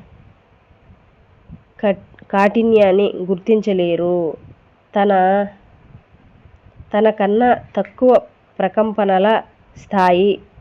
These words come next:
సాంద్రతను మహాసూక్ష్మ ప్రకంపన, మహాసూక్ష్మ ప్రకంపన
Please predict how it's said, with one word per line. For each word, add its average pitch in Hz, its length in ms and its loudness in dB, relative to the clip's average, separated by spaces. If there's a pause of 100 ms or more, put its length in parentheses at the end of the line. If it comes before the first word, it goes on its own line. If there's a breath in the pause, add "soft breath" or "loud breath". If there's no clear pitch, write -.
(300)
సాంద్రతను 196 1040 0
మహాసూక్ష్మ 208 1080 -2 (800)
ప్రకంపన, 185 720 -2
మహాసూక్ష్మ 202 880 -4
ప్రకంపన 196 720 -4